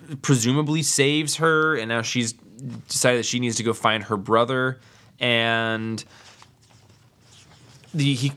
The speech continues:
the priest calls the archdiocese, and they basically tell him, like, "Yep, you are right where you need to be." And it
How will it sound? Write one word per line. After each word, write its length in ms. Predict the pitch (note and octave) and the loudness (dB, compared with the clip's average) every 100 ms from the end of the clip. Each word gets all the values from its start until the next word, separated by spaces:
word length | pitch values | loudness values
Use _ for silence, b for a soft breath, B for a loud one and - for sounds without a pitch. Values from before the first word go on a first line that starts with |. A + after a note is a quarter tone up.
| - | -6
the 120 | C3+ | -8
priest 280 | - C#3+ C#3 | -2 0 0
calls 180 | D3 C3 | 0 0
the 100 | B2 | 0
archdiocese, 920 | B2 - B2 C3 A#2 A2 G2+ F2 F#2 - - - | 0 2 2 2 -2 -2 -2 -2 -6 -8 -16 -6
and 360 | A2 G#2 A2 G#2 | -4 -2 -2 -4
they 120 | G#2+ | -4
basically 380 | A2+ A#2 B2+ A2+ | -2 -2 -2 -2
tell 200 | A#2+ A2+ | 0 0
him, 60 | |
like, 180 | G#2+ G2 | -2 -2
"Yep, 240 | A2+ C3 A#2 | 0 -2 -2
you 260 | A2 A#2 | -2 2
are 220 | G#2 F#2 | 2 0
right 240 | G#2 A2 A#2+ | 0 -2 0
where 120 | B2 | -2
you 160 | A#2 A#2 | -2 -2
need 340 | A#2 A#2 A2 | -2 -2 -4
to 140 | - | -4
be." 440 | F#2+ A2 G2+ F2 G2 | -2 -2 -2 -4 -8
And 120 | G2 | -6
it 180 | G2 D#2+ | -6 -6